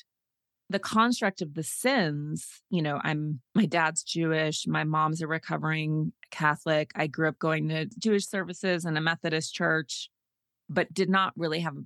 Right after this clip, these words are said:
particularly religious upbringing. And if anything, my mom was terrified that I would engage in Christianity or Catholicism in any way. So this was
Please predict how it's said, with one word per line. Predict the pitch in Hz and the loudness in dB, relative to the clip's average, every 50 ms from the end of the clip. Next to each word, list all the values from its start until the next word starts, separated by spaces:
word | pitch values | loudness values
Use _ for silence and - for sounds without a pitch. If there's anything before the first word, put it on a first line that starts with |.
| - | -10
particularly | - 185 165 208 - 170 160 156 151 147 151 147 | -6 -4 -4 -2 0 0 0 2 0 0 -2 -2
religious | 131 156 147 143 160 156 139 147 151 151 - - | -2 -2 -2 0 0 0 0 -2 -4 -4 -2 -2
upbringing. | 143 135 127 - 165 175 185 190 202 214 226 254 294 - _ _ _ _ _ _ _ _ _ _ _ _ _ _ - - | -2 -2 -2 -4 -2 0 2 4 4 4 4 2 0 -4 _ _ _ _ _ _ _ _ _ _ _ _ _ _ -8 -2
And | - 196 190 180 | 2 2 2 2
if | 185 - | 2 0
anything, | 190 185 190 - 190 180 170 | 0 0 0 0 0 2 2
my | 170 170 170 | 2 4 4
mom | 170 170 175 175 175 175 170 170 170 165 | 4 4 4 4 4 4 2 2 0 -2
was | 165 170 170 - - - | -4 -6 -8 -10 -12 -16
terrified | - - 220 240 247 226 220 - - - - - - - - - | -12 -4 0 2 2 2 2 0 -4 -4 -6 -8 -10 -14 -10 -6
that | 185 165 | -4 -2
I | 165 156 160 | 0 0 0
would | 160 165 160 160 165 | -2 -2 -2 -2 -2
engage | 165 160 170 165 156 151 156 151 156 147 - 170 | -2 0 0 0 0 0 -2 -4 -4 -6 -4 -4
in | 160 151 151 156 - _ _ _ - | -2 -2 -2 -4 -6 _ _ _ -2
Christianity | - 175 - - 160 156 156 160 151 156 156 156 160 151 | 0 0 2 2 2 2 2 2 0 0 0 2 2 2
or | 151 156 - | 2 0 -2
Catholicism | - 165 - - 143 139 151 156 - - 160 170 170 156 156 | -4 -4 -2 0 0 2 0 0 0 -2 -4 0 0 2 2
in | 156 156 | 2 2
any | 147 151 165 160 160 | 2 2 2 2 2
way. | 156 165 156 - | 2 2 2 2
So | - - 202 | 2 2 2
this | 185 180 220 - - | 2 2 0 0 0
was | 226 220 220 | -2 -2 0